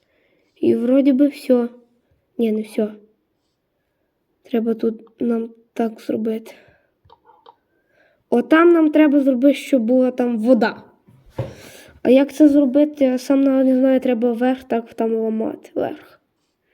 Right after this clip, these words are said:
Ам, капець. Давай, ем, як це? Отак.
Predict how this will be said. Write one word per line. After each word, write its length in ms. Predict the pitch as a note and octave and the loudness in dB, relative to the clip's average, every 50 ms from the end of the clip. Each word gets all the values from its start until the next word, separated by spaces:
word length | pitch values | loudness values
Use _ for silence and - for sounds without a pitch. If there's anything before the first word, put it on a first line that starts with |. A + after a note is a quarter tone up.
| _ _ _ - - - - - - - - - - - - - - - | _ _ _ -20 -20 -20 -20 -20 -20 -20 -20 -16 -16 -14 -14 -14 -16 -8
Ам, 600 | _ - B3+ C4+ C#4 C#4 C#4 C4+ C4+ C4+ C4+ C4 B3+ | _ 2 4 6 6 6 6 6 4 4 2 0 -2
капець. 560 | B3+ B3 A#3+ - - - - - - - - _ - - - _ _ _ _ _ _ _ _ _ _ _ _ _ _ _ - _ _ _ _ _ _ _ - _ _ _ _ _ _ _ _ _ _ _ _ _ _ _ _ _ _ _ _ _ _ _ _ _ _ _ _ _ _ _ _ _ _ - _ _ _ _ _ _ _ _ _ _ _ _ _ _ _ - _ _ _ _ _ _ - - - - - - _ _ - | -2 -6 -8 -6 -8 -12 -12 -14 -20 -20 -20 _ -20 -20 -20 _ _ _ _ _ _ _ _ _ _ _ _ _ _ _ -20 _ _ _ _ _ _ _ -20 _ _ _ _ _ _ _ _ _ _ _ _ _ _ _ _ _ _ _ _ _ _ _ _ _ _ _ _ _ _ _ _ _ _ -20 _ _ _ _ _ _ _ _ _ _ _ _ _ _ _ -20 _ _ _ _ _ _ -20 -20 -20 -18 -18 -20 _ _ -4
Давай, 500 | C4+ A#3 C4 C4 B3 B3+ B3+ B3 A#3 - | 0 2 2 2 4 2 2 2 0 0
ем, 720 | - B3 B3 B3 A#3+ A#3+ A#3+ A#3 A#3 A3+ A3+ A#3 A#3 A#3 | 0 0 2 2 2 2 0 0 -2 -4 -4 -4 -4 -2
як 220 | A3+ A3+ A3 A3 - | -2 -4 -4 -6 -12
це? 180 | - - A3+ A3 - - _ _ _ _ _ _ _ _ _ _ _ _ _ _ _ _ _ _ | -10 -10 -10 -10 -10 -20 _ _ _ _ _ _ _ _ _ _ _ _ _ _ _ _ _ _
Отак. 560 | A#3 - - - - - _ _ - _ _ | -10 -10 -8 -14 -18 -18 _ _ -20 _ _